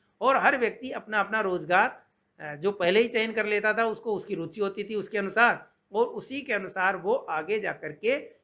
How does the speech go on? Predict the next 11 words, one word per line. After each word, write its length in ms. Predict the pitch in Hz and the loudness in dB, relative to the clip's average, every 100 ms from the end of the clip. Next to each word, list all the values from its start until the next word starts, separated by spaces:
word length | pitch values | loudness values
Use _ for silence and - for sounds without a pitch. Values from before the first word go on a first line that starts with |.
| 185 | -6
एक 180 | 214 | -4
अच्छे 320 | - - - 214 | -6 -10 -8 -4
नागरिक 420 | 170 147 151 151 | -4 -4 -8 -10
के 120 | 190 | -8
रूप 240 | 170 151 165 | -8 -10 -6
में 240 | 254 - _ _ | -6 -6 _ _
अपनी 240 | 135 - 214 | -20 -12 -8
भूमिका 380 | 175 180 160 156 | -6 -8 -6 -6
निभाता 400 | 147 143 139 139 | -6 -8 -8 -8
था। 160 | 170 - _ _ _ _ _ _ _ _ | -10 -12 _ _ _ _ _ _ _ _
आज 200 | 131 180 | 4 4